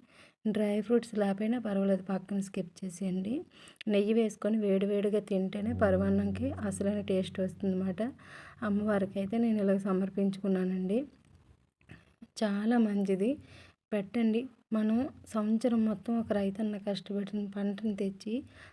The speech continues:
ఆ దేవుడి మనలో సమర్పించడం వల్ల, "సిరి సంపదలు మాకు ఇవ్వు మళ్ళా తల్లి" అని, "మా కడుపుకి ఆకలి తీర్చు ఈ అన్నం", అంత పరబ్రహ్మ స్వరూపంగా చూస్తాం అన్నాన్ని.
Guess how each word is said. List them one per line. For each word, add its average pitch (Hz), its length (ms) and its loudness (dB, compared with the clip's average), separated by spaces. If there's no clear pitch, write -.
ఆ 214 60 -2
దేవుడి 208 320 0
మనలో 214 280 -2
సమర్పించడం 202 760 -2
వల్ల, 196 160 0
"సిరి 220 300 0
సంపదలు 220 500 0
మాకు 202 280 -2
ఇవ్వు 196 200 0
మళ్ళా 196 340 0
తల్లి" 196 420 -2
అని, 214 320 -2
"మా 214 100 0
కడుపుకి 202 640 0
ఆకలి 208 420 -2
తీర్చు 196 560 -2
ఈ 202 140 0
అన్నం", 202 300 0
అంత 202 380 -2
పరబ్రహ్మ 214 560 2
స్వరూపంగా 202 560 -2
చూస్తాం 202 480 -2
అన్నాన్ని. 202 580 0